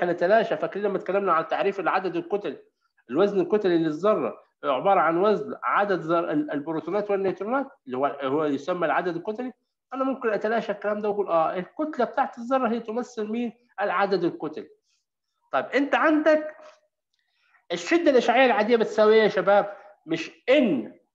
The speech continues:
في لمدة، عدد الذرات في لمدة، صح؟ أها. ركزوا معايا الكلمتين دول عشان نقدر نروح نصلي. و-، و-، و-، آه، برضه مع-، معلومة، إن شاء الله هيبدأ معانا الدكتور خالد، آه،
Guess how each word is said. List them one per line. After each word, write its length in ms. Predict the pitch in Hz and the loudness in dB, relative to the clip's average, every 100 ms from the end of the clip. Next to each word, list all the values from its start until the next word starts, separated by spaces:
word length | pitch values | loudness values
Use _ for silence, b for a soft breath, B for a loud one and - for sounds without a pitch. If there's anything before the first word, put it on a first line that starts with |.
| _ | _
في 100 | - | -2
لمدة، 500 | 185 262 254 262 185 - _ _ _ _ _ _ _ _ _ _ | 2 4 4 2 0 -12 _ _ _ _ _ _ _ _ _ _
عدد 420 | - 165 190 127 | -4 0 0 -2
الذرات 680 | 120 110 120 135 151 190 - | -6 -6 -2 0 4 2 2
في 120 | - | -2
لمدة، 480 | 185 226 233 233 - _ _ _ _ | 0 2 0 0 -6 _ _ _ _
صح؟ 540 | - 247 - - - _ _ _ _ _ _ _ - | 0 0 0 -12 -20 _ _ _ _ _ _ _ -6
أها. 440 | 139 - - - b b b b _ _ - | -4 -4 -12 -20 b b b b _ _ -4
ركزوا 360 | 156 - 156 | -2 0 0
معايا 180 | 151 156 | 4 4
الكلمتين 480 | 170 170 151 151 185 | 4 2 2 2 4
دول 100 | 190 | 4
عشان 320 | 156 180 165 | 4 2 0
نقدر 140 | 160 151 | 2 2
نروح 240 | 156 156 | 2 0
نصلي. 680 | 156 202 220 240 233 - _ _ _ - | -2 0 0 -4 -6 -10 _ _ _ -14
و-، 60 | 131 | -12
و-، 560 | - 131 131 131 - | -8 -8 -4 -6 -2
و-، 40 | 151 | 4
آه، 300 | 175 147 120 | 6 8 4
برضه 420 | 120 170 160 156 | 4 2 2 0
مع-، 360 | 143 143 156 | 0 0 -2
معلومة، 380 | 143 131 143 147 | 0 2 2 0
إن 60 | 123 | -2
شاء 100 | - | -2
الله 100 | 151 | -2
هيبدأ 240 | 151 156 | -2 -4
معانا 200 | 139 156 | -2 -2
الدكتور 400 | 147 151 - 170 | -4 -10 -12 -10
خالد، 480 | 165 - 165 151 - | -8 -4 -4 -6 -12
آه، 480 | 131 - 123 - | -14 -12 -14 -14